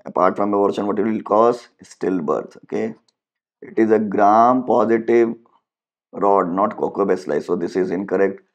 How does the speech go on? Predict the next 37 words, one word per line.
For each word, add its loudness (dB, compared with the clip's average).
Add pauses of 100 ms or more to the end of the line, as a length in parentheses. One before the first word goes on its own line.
(260)
Causes -2
meningitis 0
in -2
neonates. -6
Yes. -2 (160)
In -8
case -4
of -6
late 0
infection, -4
it -8
causes -4
meningitis. -6
Early 0
infection, -4 (320)
granulomatosis -2
infantiseptica. -10
So -10
this -6
is -6
the -4
correct. -4 (680)
So -6
the, -4
which -8
is -2
incorrect, 0
this -6
is -8 (640)
incorrect. -8
So -6
the 0 (360)
correct -2
answer -10
is -12
this -10
one. -18